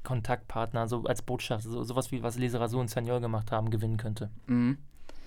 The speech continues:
Speaker 2: Ja, dann noch kurz ein internationaler Verein, Juve,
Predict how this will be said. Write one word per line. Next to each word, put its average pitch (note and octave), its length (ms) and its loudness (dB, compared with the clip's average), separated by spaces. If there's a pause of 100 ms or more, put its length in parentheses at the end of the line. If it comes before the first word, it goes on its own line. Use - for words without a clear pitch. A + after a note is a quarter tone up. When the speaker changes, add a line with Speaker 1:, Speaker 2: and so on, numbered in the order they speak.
(360)
Speaker 2:
Ja, A#2+ 280 6 (180)
dann B2+ 120 8
noch C3+ 160 6
kurz - 460 2 (120)
ein B2 460 8
internationaler A#2+ 720 4
Verein, A#2 340 4
Juve, C3 380 6